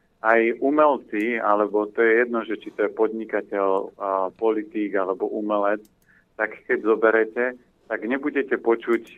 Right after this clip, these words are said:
a, nejaké krivé slovo na Svieráka, lebo proste je to osobnosť, ktorá ovplyvňuje ľudí, kdekoľvek príde, tak mení ľudí okolo seba. A robí to najlepšie, ako vie, bez toho, ja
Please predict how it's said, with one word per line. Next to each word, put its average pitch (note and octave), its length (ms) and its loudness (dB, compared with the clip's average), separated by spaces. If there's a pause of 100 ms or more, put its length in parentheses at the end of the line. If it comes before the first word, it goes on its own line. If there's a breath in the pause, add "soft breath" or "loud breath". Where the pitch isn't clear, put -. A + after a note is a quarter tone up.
(220)
a, G#2+ 160 -4
nejaké G#2+ 400 -6
krivé A2+ 480 -2
slovo G#2+ 400 2
na G2+ 240 -6
Svieráka, G#2 720 -2
lebo G2+ 400 0 (320 soft breath)
proste B2 400 -2
je B2 160 0
to - 80 -
osobnosť, A2+ 720 -2 (520)
ktorá A2+ 320 2
ovplyvňuje A#2 800 -2
ľudí, G#2+ 300 -4 (180)
kdekoľvek A#2 640 -2
príde, A#2 480 -4
tak G#2+ 320 -4
mení G#2+ 480 -4
ľudí G2 320 -6
okolo G2 560 -4
seba. F2 320 -2 (480 soft breath)
A G#2 80 0
robí B2+ 320 2
to G2+ 320 0
najlepšie, A#2+ 640 0
ako G2+ 240 -2
vie, G#2+ 240 2
bez G2+ 240 -4
toho, G#2+ 480 -2 (320 soft breath)
ja A2 80 -2